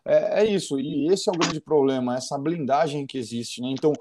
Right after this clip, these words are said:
o funcionário público, ele acha que ele tá num patamar superior a, a, ao cidadão, e, na verdade, ele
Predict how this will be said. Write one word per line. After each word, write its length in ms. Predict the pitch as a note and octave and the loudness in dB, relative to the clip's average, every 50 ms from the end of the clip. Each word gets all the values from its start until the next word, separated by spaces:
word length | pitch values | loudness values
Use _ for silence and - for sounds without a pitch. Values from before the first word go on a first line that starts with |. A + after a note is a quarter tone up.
| - - - - _ | -4 -14 -20 -6 _
o 100 | - D#3+ | 0 0
funcionário 480 | D#3 - F#3 F3 - F#3+ F3 E3 D3 C#3 | 0 0 -2 0 2 2 4 4 4 2
público, 460 | - - F3+ A3+ A3 F#3 D#3+ - - D3 | 2 2 0 2 2 2 0 0 0 0
ele 220 | D3+ E3+ E3+ D3+ | 2 4 4 4
acha 320 | C#3 D3 F#3 F3+ - F3 | 4 4 2 0 -4 -6
que 140 | D#3 - F3 | -4 -4 -2
ele 120 | E3+ E3 - | -2 -2 -2
tá 200 | - F3 E3+ F3+ | 0 0 0 0
num 180 | F#3 F#3+ F3+ | 0 -2 -2
patamar 460 | F3 F3+ F3 F3 F#3 E3+ E3 E3+ E3 E3 | -2 -2 -2 0 -2 -2 -2 -2 -4 -4
superior 760 | - - F#3 - - G3+ G3 E3 E3+ D#3 E3 F#3+ G#3+ G3+ F3+ | -6 -8 -10 -2 0 0 0 2 2 2 4 4 2 2 2
a, 60 | D#3 - - - | 0 -2 -2 -2
a, 80 | D3 C#3+ C#3 C3 - - | -2 -2 -2 -2 -2 -2
ao 200 | - D3 D3 C#3+ | -2 -2 -2 -4
cidadão, 520 | - - C3+ D3+ D3 C3+ C3 C3+ C3 C3 | -8 -4 -2 -2 0 0 0 -2 0 -2
e, 20 | C3 | -2
na 100 | D3 D#3+ | -2 0
verdade, 400 | D3 E3 D3+ C3+ C3+ D#3+ F3+ G#3+ | 0 2 2 2 2 0 0 -2
ele 360 | G3+ F#3+ F#3+ F#3+ F#3+ F3 | -2 -2 -2 -2 -2 -4